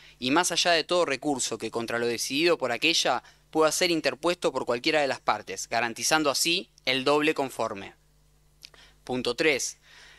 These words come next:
Imponer al justiciable de autos, hasta tanto ello ocurra, las siguientes obligaciones: no hacer abandono del país ni ausentarse del domicilio de residencia por más de veinticuatro horas,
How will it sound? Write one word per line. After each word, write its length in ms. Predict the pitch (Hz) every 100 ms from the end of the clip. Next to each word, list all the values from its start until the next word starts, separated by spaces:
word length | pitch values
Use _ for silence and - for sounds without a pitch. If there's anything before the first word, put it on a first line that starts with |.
| _
Imponer 420 | - 139 143 156
al 80 | 160
justiciable 540 | 143 135 - - 139 131
de 80 |
autos, 400 | 143 170 170 170 -
hasta 240 | 127 127
tanto 240 | 139 139
ello 180 | 135 -
ocurra, 540 | 113 151 170 175 175 -
las 140 | - 120
siguientes 420 | 135 143 147 -
obligaciones: 800 | 139 139 135 - 127 107 98 - _ _
no 120 | 131
hacer 320 | 135 - 160
abandono 360 | 147 131 123 135
del 140 | 127
país 460 | 117 123 147 175 -
ni 120 | - 127
ausentarse 500 | 120 120 131 147 135
del 100 | 123
domicilio 460 | 117 113 135 139
de 60 | 131
residencia 560 | 120 - 127 156 151
por 160 | 123 120
más 140 | 127
de 80 | 131
veinticuatro 540 | 120 117 117 127 127 135
horas, 360 | 170 180 190